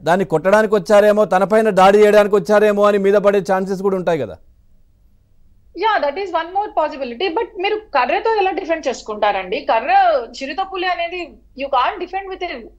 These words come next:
Speaker 2: అంటే ఎంతవరకు defend చేసుకోగలరు? నాకైతే I, I'm confused.
Speaker 1: Okay.
Speaker 2: అంటే ప్రజలను అవహేళన చేసినట్టు కాదా?
Speaker 1: అవును.
Speaker 2: Instead వాళ్ళు ఏం చేసిండొచ్చు? సెక్యూరిటీని పెంచిండొచ్చు, దశలు దశలుగా ఇక్కడ ఒక సెక్యూరిటీని, అక్కడ ఒక సెక్యూరిటీని.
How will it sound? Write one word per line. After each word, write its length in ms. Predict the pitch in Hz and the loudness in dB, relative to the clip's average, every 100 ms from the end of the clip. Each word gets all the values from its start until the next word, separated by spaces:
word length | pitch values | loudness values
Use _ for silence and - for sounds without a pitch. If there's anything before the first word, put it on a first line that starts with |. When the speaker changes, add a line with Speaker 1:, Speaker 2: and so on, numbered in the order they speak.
| - | -8
Speaker 2:
అంటే 320 | 269 269 - _ - | -6 -8 -10 _ -10
ఎంతవరకు 340 | 233 269 359 359 | -6 -2 -2 -4
defend 300 | 320 359 339 | -8 -10 -10
చేసుకోగలరు? 380 | 339 269 254 | -10 -6 -6
నాకైతే 640 | 220 208 214 247 320 311 254 214 - _ - | -6 -10 -8 -8 -6 -4 -6 -8 -16 _ -12
I, 240 | 285 247 254 | -10 -6 -6
I'm 80 | 277 | -6
confused. 640 | 208 233 330 247 - - | -8 -8 -12 -12 -14 -8
Speaker 1:
Okay. 200 | 135 - - | -8 -8 -12
Speaker 2:
అంటే 120 | 330 | -10
ప్రజలను 600 | 311 - 214 226 349 370 | -10 -6 -4 -4 -6 -4
అవహేళన 580 | 349 285 339 339 339 311 | -4 -2 -2 -4 -4 -12
చేసినట్టు 320 | 277 254 220 | -12 -12 -10
కాదా? 260 | 220 196 208 - | -6 -6 -6 -6
Speaker 1:
అవును. 160 | 151 | -6
Speaker 2:
Instead 360 | - - 415 311 | -6 -8 -6 -2
వాళ్ళు 500 | 330 311 277 214 - 190 | -2 -2 -4 -4 -8 -10
ఏం 200 | 262 330 | -8 -6
చేసిండొచ్చు? 540 | 370 359 269 226 - | -6 -6 -6 -6 -8
సెక్యూరిటీని 640 | 269 277 277 370 381 349 349 - | -10 -10 -2 -2 0 -2 -4 -4
పెంచిండొచ్చు, 640 | 220 214 247 214 269 - | -4 -2 -6 -4 -4 -4
దశలు 380 | 196 226 240 277 247 | 0 0 2 0 0
దశలుగా 440 | 240 277 262 277 277 - - | 0 -2 -2 -4 -4 -20 -12
ఇక్కడ 160 | 240 302 | -4 -2
ఒక 160 | 294 | -2
సెక్యూరిటీని, 540 | 294 262 254 240 254 254 | -2 -4 -6 -8 -6 -4
అక్కడ 220 | 240 226 | -4 -2
ఒక 120 | 226 | -2
సెక్యూరిటీని. 640 | 226 220 - 202 208 214 | -2 -6 -8 -8 -6 -8